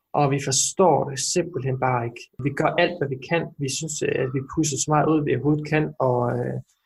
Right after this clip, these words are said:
er så aktive, øh, på markedsføring, som vi nu kan. Og lige lidt hjælper det bare.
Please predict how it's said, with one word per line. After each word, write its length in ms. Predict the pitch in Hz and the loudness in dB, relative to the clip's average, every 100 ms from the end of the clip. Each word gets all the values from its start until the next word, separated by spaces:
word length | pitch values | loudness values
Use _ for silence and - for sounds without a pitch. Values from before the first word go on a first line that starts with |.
| _ 147 | _ 0
er 60 | |
så 140 | 147 147 | 0 0
aktive, 680 | 160 170 147 135 143 151 147 | -2 -2 0 2 4 2 2
øh, 180 | 131 131 127 135 147 | 0 0 -2 -8 -6
på 60 | 127 | -2
markedsføring, 540 | 135 156 - 131 131 | 0 0 0 0 0
som 160 | 131 127 | -2 0
vi 60 | |
nu 120 | 143 143 | 0 0
kan. 180 | 165 160 - _ _ _ _ _ _ - | 0 -2 -6 _ _ _ _ _ _ 0
Og 100 | 147 | 2
lige 280 | 139 170 165 | 4 4 4
lidt 280 | 147 147 | 2 4
hjælper 300 | 147 143 - | 4 4 2
det 120 | 120 120 | -4 -4
bare. 320 | 120 120 | -4 -6